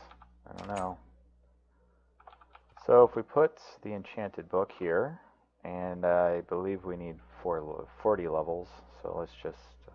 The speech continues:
suck some out of here. And shift right click, and you get your enchanted plate. Now what's back here are these print pet, print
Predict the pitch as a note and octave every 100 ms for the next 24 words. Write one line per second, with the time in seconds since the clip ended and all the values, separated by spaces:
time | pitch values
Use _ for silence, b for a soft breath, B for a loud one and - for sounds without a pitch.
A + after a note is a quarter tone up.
0 | - - - - _ b b b b b
1 | _ _ _ _ _ - - - E2 -
2 | - D#2+ E2 E2 E2 F2+ A#2 C3+ b b
3 | b _ _ - - _ E2 E2+ E2+ E2
4 | E2 E2+ - - - - - - B2 -
5 | - - - - - - G2+ A2+ - -
6 | E2 C#2 - - - - _ _ _ _
7 | _ _ _ _ - D#2+ D#2 E2 F2+ D#2
8 | E2 D#2+ - F2 D#2+ D2+ - D#2 D2+ E2+
9 | F2 F2 - G#2 G#2 - G2 F#2 E2 E2
10 | D#2+ E2 E2 E2 - - _ _ _ _
11 | _ _ _ _ G#2 G2+ - A2 A#2+ -
12 | _ - G#2+ A2+ -